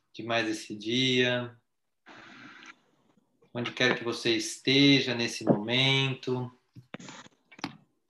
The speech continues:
vá se permitindo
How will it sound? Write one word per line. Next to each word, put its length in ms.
vá 300
se 160
permitindo 1300